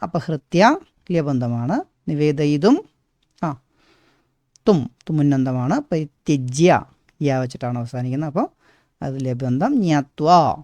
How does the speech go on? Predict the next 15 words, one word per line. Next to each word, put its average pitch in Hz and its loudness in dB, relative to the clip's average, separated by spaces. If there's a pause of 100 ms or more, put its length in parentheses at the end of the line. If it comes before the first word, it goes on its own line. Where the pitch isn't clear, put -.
(360)
ത്വാന്തം. 113 -10 (320)
അത് 175 -8 (100)
ഈ 160 -6
രീതിയിൽ 156 -4 (420)
ചോദ്യങ്ങൾ 147 -4
വരാം. 151 -6 (720)
മുനിഹി, 147 -4
മുനി, 151 -4
മുനയഹ, 131 -6
ഇത് 143 -10 (440)
ഏകവചനം, 131 -6
ദ്വിവചനം, 135 -6
ആ, 139 -8
ബഹുവചനമൊക്കെ 127 -8 (120)
ചോദിച്ചിട്ടുണ്ട്. 123 -6